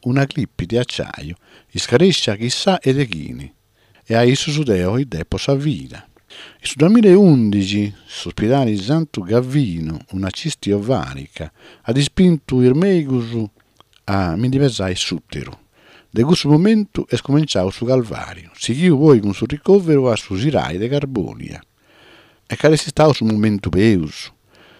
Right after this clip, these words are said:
Sa parte terribile di questa storia da affrontata in su mese de lampata del su duemiladiciassette. A tutta sa entre, este comparto un gonfiore, un'infradura, che su disinfatto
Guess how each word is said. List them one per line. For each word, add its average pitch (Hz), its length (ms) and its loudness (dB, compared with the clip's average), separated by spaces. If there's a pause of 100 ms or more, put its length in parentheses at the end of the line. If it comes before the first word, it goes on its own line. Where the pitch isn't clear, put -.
Sa - 120 0
parte 175 280 4
terribile 151 480 4
di 120 100 2
questa 151 240 2
storia 135 360 4
da 123 120 2
affrontata 120 640 0
in 104 100 2
su - 160 -8
mese 107 680 0 (240)
de 95 100 -10
lampata 92 800 -4
del 107 100 -6
su 110 120 -12
duemiladiciassette. 156 1160 -2 (920)
A 117 100 -2
tutta 147 420 4
sa 117 280 2
entre, 90 640 0
este 139 340 2
comparto 147 800 -2
un 127 520 0 (480)
gonfiore, 104 760 0
un'infradura, 110 920 2 (400)
che - 140 -2
su 156 140 -2
disinfatto 160 840 0